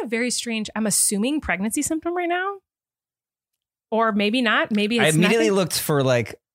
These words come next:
Speaker 2: some sort of leak.
Speaker 1: I am, my whole face is tingling. It
Speaker 2: Wait,
Speaker 1: started
Speaker 2: what?
Speaker 1: on this cheek, like, during the last segment, and it has now spread. My whole entire face is, like, tingly.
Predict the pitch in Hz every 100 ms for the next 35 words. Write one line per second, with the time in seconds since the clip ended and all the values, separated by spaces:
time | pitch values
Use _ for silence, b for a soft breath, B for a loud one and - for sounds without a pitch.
0 | - - 120 127 104 110 107 90 - -
1 | _ _ _ _ - 269 330 359 - -
2 | 285 269 262 247 254 262 - - - 277
3 | 277 - - 254 214 202 - 220 196 165
4 | - 196 _ _ _ _ 233 247 - 262
5 | 277 330 294 254 208 233 247 - - 247
6 | 254 254 240 202 220 214 220 214 196 -
7 | 196 208 226 - 226 220 202 214 220 -
8 | - 214 196 - - 226 214 220 214 214
9 | 202 196 196 185 _ - 233 196 175 -